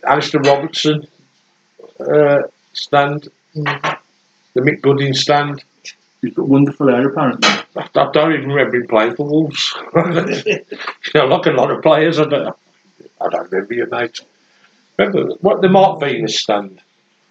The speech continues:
Speaker 1: The Paul Birch stand, local lad.
Speaker 2: Yeah,
Speaker 1: Yeah, Liverpool
Speaker 2: Birchie,
Speaker 1: Road.
Speaker 2: Birchie, yeah, yeah.
Speaker 1: Bless his heart. Uh, the Kendall stand. There's fucking loads of it.
Speaker 2: Yeah,
Speaker 1: Odd
Speaker 2: Kendall.
Speaker 1: question, really.
Speaker 3: Kendall, Kendall, show us your arse.
Speaker 1: It is an interesting question,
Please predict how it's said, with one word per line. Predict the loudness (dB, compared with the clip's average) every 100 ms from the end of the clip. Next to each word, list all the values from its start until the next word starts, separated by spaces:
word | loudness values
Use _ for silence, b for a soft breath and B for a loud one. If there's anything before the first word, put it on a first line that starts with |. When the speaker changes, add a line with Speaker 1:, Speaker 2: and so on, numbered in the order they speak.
| _ -2
Speaker 1:
The |
Paul | 2 4 4
Birch | 4 2 0 -2
stand, | 0 0 0 -4
local | 0 0 2 4
lad. | 4 4 0 -10 _ _ _ _ _
Speaker 2:
Yeah, | -2 2
Speaker 1:
Yeah, | 4
Liverpool | 2 0 0
Speaker 2:
Birchie, | 2 4 4 0 -2 -8 -6
Speaker 1:
Road. | -4 -4
Speaker 2:
Birchie, | -6 -6 -6 -6
yeah, | -8
yeah. | -14 _ _ _ -2
Speaker 1:
Bless | -2 -2
his | 2
heart. | 4 4 2 -4 -16 _ _ _ _
Uh, | 2 4 4 2 -4 _
the | -4
Kendall | -2 -2 -2 -2
stand. | 0 0 2 0 -4 _ _ _ _ _ _ _ _ _ _ _ _
There's | -4
fucking | 2 2 4
loads | 4 4 2
of | 0
it. | 2 2
Speaker 2:
Yeah, |
Speaker 1:
Odd | 4 4 2
Speaker 2:
Kendall. | 2
Speaker 1:
question, | 0 0 -4
really. | 0 2 2 0 -6
Speaker 3:
Kendall, | 0 4 6 4
Kendall, | 2 2 2 2
show | 0 0
us | 0 0
your | 0
arse. | 2 0 -2 -8 -4
Speaker 1:
It | 2
is | 4 4
an | -2
interesting | -6 -4 -4 -6 -10 -10
question, | -8 -8 -8 -10